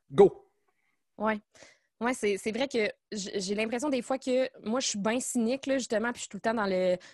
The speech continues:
Speaker 2: j'haïs les êtres humains », puis, euh, « la Terre, c'est en démolition », puis tu sais, je, fait qu'il y a des, il y a comme une partie de moi qui est comme : « Ah, je voudrais pas, tu sais, transmettre ça à un enfant », mais en même temps, je me dis, si je suis capable d'y donner des bonnes valeurs, puis de, justement, tu sais, environnementales, et cetera, et cetera, ben, ça fait un être humain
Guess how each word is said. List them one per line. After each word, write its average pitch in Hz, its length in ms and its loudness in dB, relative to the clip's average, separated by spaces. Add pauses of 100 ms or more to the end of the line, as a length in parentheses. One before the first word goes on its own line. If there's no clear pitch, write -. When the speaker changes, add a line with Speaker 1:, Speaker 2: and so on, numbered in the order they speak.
Speaker 2:
j'haïs 196 300 2
les 214 180 0
êtres 190 200 -2
humains », 202 400 0
puis, 196 240 -2
euh, « 180 60 2
la 185 140 2
Terre, 208 240 0
c'est 190 320 -2
en 190 100 0
démolition », 185 800 -2
puis - 100 -18
tu 196 160 -6
sais, - 240 -6
je, - 80 -20 (320)
fait 196 80 2
qu'il - 80 -4
y 196 120 -2
a 196 40 0
des, - 140 -4 (320)
il - 40 -6
y - 20 2
a 208 40 0
comme 277 100 0
une 269 100 2
partie 254 200 -2
de 262 60 2
moi 302 80 0
qui 311 80 -4
est 226 40 -4
comme : « 233 240 -2
Ah, 277 240 2
je 190 60 -10
voudrais 196 260 -2
pas, 269 320 2
tu 269 140 -4
sais, 262 140 -2
transmettre 214 440 -2
ça 254 80 -2
à 240 40 0
un 214 120 0
enfant », 196 300 -2
mais 294 60 0
en 214 60 0
même 196 120 -2
temps, 254 140 -2
je 233 100 -2
me 196 80 0
dis, 220 300 -2 (640)
si - 260 -6
je - 80 0
suis - 120 -6
capable 254 440 0
d'y 214 120 -6
donner 220 240 0
des 208 100 0
bonnes 208 160 0
valeurs, 220 420 2
puis 208 120 -14
de, 185 300 2
justement, 190 420 -2
tu 214 80 -4
sais, 190 60 0
environnementales, 190 580 -2
et 196 40 -2
cetera, 190 260 -2
et 202 40 -4
cetera, 190 400 -2
ben, 190 440 0
ça 175 140 -6
fait 208 100 -2
un 208 140 0
être 196 200 -2
humain 196 200 -2